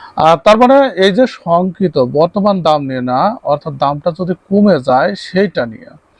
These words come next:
আহ, ফরিদপুরের একটি স্লোগান আছে, সেই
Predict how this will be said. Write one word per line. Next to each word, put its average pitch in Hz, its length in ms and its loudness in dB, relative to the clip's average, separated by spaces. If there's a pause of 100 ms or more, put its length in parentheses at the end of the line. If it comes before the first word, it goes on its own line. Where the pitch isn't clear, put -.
(400)
আহ, 151 100 2
ফরিদপুরের 240 800 0
একটি 165 400 -4
স্লোগান 175 600 -2
আছে, - 360 -14 (320)
সেই 165 260 -2